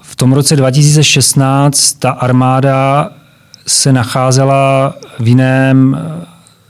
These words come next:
v, v jiné pozici. Částečně došlo k obrovské ob-, obměně, eh, jejího vedení.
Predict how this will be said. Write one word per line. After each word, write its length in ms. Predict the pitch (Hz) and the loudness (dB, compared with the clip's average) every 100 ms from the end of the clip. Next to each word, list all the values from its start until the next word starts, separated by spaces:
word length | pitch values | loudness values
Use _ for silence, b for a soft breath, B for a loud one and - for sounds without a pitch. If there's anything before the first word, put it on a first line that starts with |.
| _ _ - 165 - | _ _ -14 -14 -12
v, 160 | 160 117 165 | -4 -2 0
v 80 | 123 | 2
jiné 220 | 127 131 | 2 2
pozici. 360 | 131 131 123 | 0 0 0
Částečně 500 | 110 117 110 139 - | -2 -2 -2 -2 0
došlo 340 | 131 123 143 127 | 0 0 0 0
k 40 | |
obrovské 480 | 113 110 117 - 139 | 0 0 -2 -2 -2
ob-, 340 | 147 120 107 151 | -2 -4 -4 -4
obměně, 800 | 120 110 127 120 113 104 117 127 - | 0 2 4 4 2 0 -2 -6 -12
eh, 40 | 131 113 107 | -8 -6 -6
jejího 360 | 107 110 110 | 0 2 2
vedení. 600 | 117 113 113 110 101 110 | 2 0 2 2 2 -4